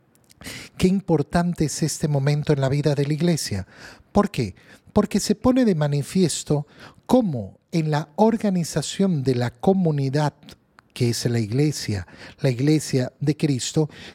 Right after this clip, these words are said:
cada uno va a tener su misión, su llamado, y en, eh, en ello debe poner efectiva-, efectivamente la atención. ¿Por qué? Porque es básico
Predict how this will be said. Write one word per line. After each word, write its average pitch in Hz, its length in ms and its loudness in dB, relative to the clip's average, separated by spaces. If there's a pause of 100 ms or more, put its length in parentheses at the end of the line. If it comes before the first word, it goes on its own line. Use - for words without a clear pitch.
cada 220 320 4
uno 165 460 0 (120)
va 160 100 4
a 170 60 -2
tener 185 380 0
su - 300 -2
misión, 170 720 0
su 175 200 -2
llamado, 143 640 0 (480)
y 180 160 4
en, 165 400 2
eh, 143 260 0
en 139 180 0
ello 180 260 2
debe 175 260 2
poner 165 640 0
efectiva-, 156 760 -2
efectivamente 160 800 0
la 135 320 -2
atención. 123 800 -2 (420)
¿Por 196 200 4
qué? 131 260 -2 (420)
Porque 151 540 -2
es 151 260 -4 (140)
básico 175 800 0